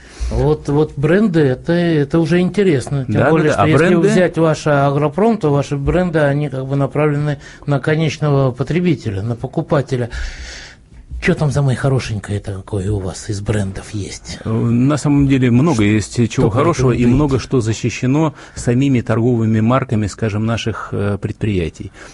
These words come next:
Speaker 2: Но поскольку появились новые возможности, скажем, защиты, м, э,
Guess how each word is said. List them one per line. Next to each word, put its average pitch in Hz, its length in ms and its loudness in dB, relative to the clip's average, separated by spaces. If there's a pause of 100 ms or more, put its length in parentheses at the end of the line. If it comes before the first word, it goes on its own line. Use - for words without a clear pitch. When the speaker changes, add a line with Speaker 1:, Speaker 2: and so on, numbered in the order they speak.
(120)
Speaker 2:
Но 113 100 2
поскольку 135 420 0
появились 127 680 0 (240)
новые 110 560 4
возможности, 101 720 0
скажем, 95 560 -6
защиты, 98 720 0 (360)
м, 101 340 -4
э, 95 340 -2